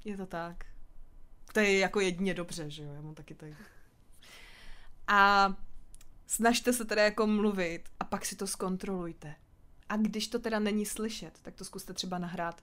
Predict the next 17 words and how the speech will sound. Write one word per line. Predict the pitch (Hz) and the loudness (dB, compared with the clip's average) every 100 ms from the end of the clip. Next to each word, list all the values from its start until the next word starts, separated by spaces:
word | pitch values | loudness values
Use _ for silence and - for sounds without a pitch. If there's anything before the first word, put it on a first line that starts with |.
| 214 | -8
Ježišmarja, | 208 190 196 175 165 | -6 -4 -2 -2 -2
znova. | 175 175 160 147 - - _ - - - - - - - - - - - - - - - - | -2 -4 -6 -10 -16 -20 _ -20 -20 -20 -20 -20 -20 -20 -20 -20 -20 -20 -20 -20 -20 -20 -4
Ale | 226 | 2
jako | 220 220 | 4 4
opravdu, | 226 220 240 220 240 | 4 4 2 4 4
jako | 220 233 | 4 2
když | 226 233 247 | 0 2 2
někdo, | 254 262 254 - - | 2 4 2 0 -2
já | 240 247 | 8 8
chápu, | 254 262 226 226 165 247 - | 8 6 4 4 -4 -6 -8
když | 240 247 | -2 0
je | 262 | 0
živý, | 233 240 247 247 - - - | 0 0 -2 -4 -14 -20 -6
já | 254 | 4
mám | 320 | 4
pocit, | 302 285 254 | 4 0 2
že | 277 | 2